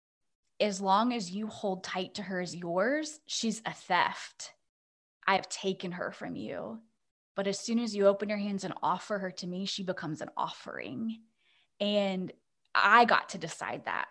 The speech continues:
I got to decide if she had been taken or if she was an offering that I was making to the Lord. And so I, I just say that because I think that's how we experience God, is we talk to him and we allow him to talk back to us and respond and, and develop that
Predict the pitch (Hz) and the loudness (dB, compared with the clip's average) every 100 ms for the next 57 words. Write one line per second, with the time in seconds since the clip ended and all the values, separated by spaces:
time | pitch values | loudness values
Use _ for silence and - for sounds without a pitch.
0 | - 196 240 226 180 - 185 156 - - | 4 8 8 8 4 4 -6 -6 -6 -4
1 | 87 - 185 - 202 190 175 175 - 180 | -2 -4 -4 -2 -2 -4 -4 -8 -8 -8
2 | 180 190 160 160 160 - - 190 175 139 | -4 -2 0 0 -2 -8 -8 -8 -8 -6
3 | - 180 190 - 175 175 165 156 165 175 | 2 2 0 -8 -8 -6 -2 -2 -2 -6
4 | 160 185 170 180 180 180 185 190 220 208 | -8 -8 -6 -4 0 0 0 4 8 6
5 | - - 269 277 294 349 320 240 247 226 | 4 2 6 6 2 2 4 2 -2 -2
6 | 220 226 202 - 226 285 277 262 240 196 | -2 -4 -8 -2 0 0 -2 -2 -2 -6
7 | - 233 269 254 - 202 262 185 180 - | -6 -4 -2 -4 -2 0 0 -2 -8 -2
8 | 247 - - 160 - 156 202 _ _ - | 0 0 -2 -8 -8 -10 -16 _ _ -2
9 | 220 220 202 208 214 277 277 226 220 208 | 0 2 4 8 10 10 6 2 2 2
10 | 196 175 233 302 - - 262 262 208 180 | 4 6 6 6 2 4 4 2 -2 -4
11 | - - 190 196 185 170 165 143 190 185 | -4 0 2 4 2 0 -2 -2 -2 0
12 | 180 185 180 - 156 | 4 6 4 2 2